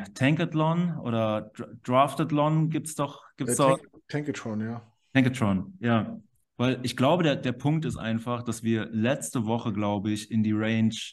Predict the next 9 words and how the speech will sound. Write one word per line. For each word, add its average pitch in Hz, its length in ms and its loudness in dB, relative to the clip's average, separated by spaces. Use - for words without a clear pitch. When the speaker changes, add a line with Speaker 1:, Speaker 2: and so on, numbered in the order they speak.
Speaker 1:
Top 113 240 -4
fünf 117 760 4
so 101 300 -4
ungefähr, 101 1000 -4
äh, 92 400 -2
gestiegen 101 460 2
sind 98 220 4
im 101 120 2
Draft 104 400 2